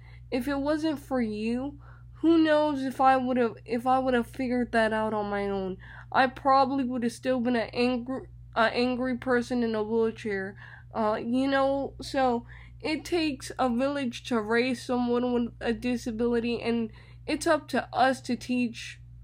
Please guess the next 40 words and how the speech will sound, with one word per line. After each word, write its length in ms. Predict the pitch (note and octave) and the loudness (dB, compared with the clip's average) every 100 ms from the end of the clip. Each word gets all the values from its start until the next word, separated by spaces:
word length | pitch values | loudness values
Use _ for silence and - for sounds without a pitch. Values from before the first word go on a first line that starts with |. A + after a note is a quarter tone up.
| - B3+ | -6 0
anybody 640 | C#4 D4 A#3+ A3+ A#3+ A3+ | 0 0 -4 0 0 0
with 220 | G#3+ A3 G#3+ | -4 -4 -4
a 80 | |
disability 720 | G3+ G#3+ G#3+ G#3 G#3 G3+ G3+ | -2 -4 -4 -2 -2 -2 -4
how 180 | G#3 G#3+ | -4 -2
to 100 | G3+ | -2
navigate 880 | G3 G3 G3 G3+ G3 G3 F#3+ - - - - - - | 0 0 -2 -4 -4 -4 -4 -8 -16 -20 -20 -18 -4
through 300 | B3 A3+ A3 | 0 2 2
life, 440 | G#3+ G#3 G#3 - - - | 0 0 -4 -12 -20 -8
you 220 | A#3+ B3+ C4 | 0 2 4
know, 240 | A#3 A3+ | 4 4
whether 440 | A3+ A#3 A3+ A3+ | 2 2 2 2
it 180 | A3+ A3 | 2 -2
be, 400 | A#3 G#3+ G#3 G#3+ - - - - | -4 -4 -6 -8 -14 -20 -20 -12
you 180 | C4 C4 | -2 0
know, 420 | B3+ A3+ G#3 G3+ A3 - - | 2 2 0 -4 -10 -20 -6
it's, 300 | D4 C#4 - | -4 -4 -8
it's 300 | - D4 B3 | -6 -4 -4
just 360 | - D#4+ D4 - | -2 0 0 0
a 140 | C4+ | 2
lot 400 | B3+ B3 B3+ B3+ | 6 8 6 4
that 120 | C4 B3 | 0 2
I'm 180 | A3+ | 2
thankful 500 | A3 A3 G#3+ A3 A3+ | 0 -2 -2 -2 -8
for 320 | A3 - A3+ A3 | -8 -2 0 0
in 100 | A3 | 0
my 180 | G#3 | 2
life. 440 | G#3 G#3 G#3 G#3 - | 2 2 0 -2 -4
And 220 | G#3 G#3 - - - - | -6 -6 -12 -20 -16 -2
when 180 | A#3+ | 0
it 160 | B3 - | 0 -2
comes 360 | D4+ D4+ C#4+ - | -2 0 0 -6
to 100 | C4 | -4
the 160 | B3 | -2
sta-, 500 | A#3 - B3 A#3 A#3 - - | -2 -2 2 2 2 -4 -6
when 160 | B3 | -2
it 120 | B3 A#3+ | -2 -2
comes 360 | C#4 C#4 C#4 | -4 -4 -6
to 140 | - B3+ | -4 0
the, 380 | A#3 A3 G3+ | 0 0 -2